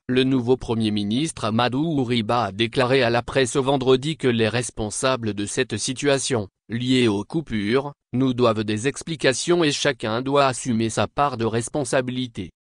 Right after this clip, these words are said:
Des heurts ont mis aux prises des manifestants et les forces de sécurité à Conakry jeudi soir après une coupure qui a plongé dans le noir une très grande partie de la ville, selon un correspondant de l'A F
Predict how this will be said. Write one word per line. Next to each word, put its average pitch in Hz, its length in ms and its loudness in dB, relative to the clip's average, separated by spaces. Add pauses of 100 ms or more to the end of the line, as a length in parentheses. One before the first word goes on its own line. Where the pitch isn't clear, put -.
(220)
Des 113 160 0
heurts 120 260 2
ont 131 100 2
mis 131 240 4
aux 110 140 4
prises 156 460 -4
des 98 180 -4
manifestants 127 760 0
et 117 200 2
les 104 180 -2
forces 107 480 -2
de 123 160 -2
sécurité 123 720 0
à 113 80 2
Conakry 156 560 0
jeudi 139 400 2
soir 131 400 2
après 135 300 2
une 123 180 0
coupure 180 600 -2
qui 151 160 0
a 131 100 4
plongé 147 400 0
dans 113 180 2
le 110 140 2
noir 131 300 2
une 127 160 2
très 139 220 0
grande 131 300 2
partie 139 400 -2
de 113 100 -2
la 110 120 2
ville, 160 300 -4 (200)
selon 139 400 4
un 113 80 2
correspondant 120 800 0
de 123 80 0
l'A 110 340 0
F - 120 -4